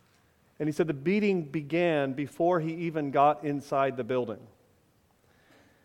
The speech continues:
As they dragged him and beat him, he said his nightmare only grew worse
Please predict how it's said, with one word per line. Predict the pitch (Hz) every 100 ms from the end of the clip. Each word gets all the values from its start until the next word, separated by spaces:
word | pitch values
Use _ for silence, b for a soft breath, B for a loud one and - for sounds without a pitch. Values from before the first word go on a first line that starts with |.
| b b b b _ -
As | 165 165
they | 160
dragged | 143 135 165 185 196
him | 202 208 208 208
and | 196 165 147
beat | 175 185
him, | 160 180 180
he | 170
said | 170 175 160
his | 160 139
nightmare | 160 170 175 175 175 175 151 b b b b -
only | 170 185 180
grew | 156 151 175
worse | 156 165 170 143 143 - - -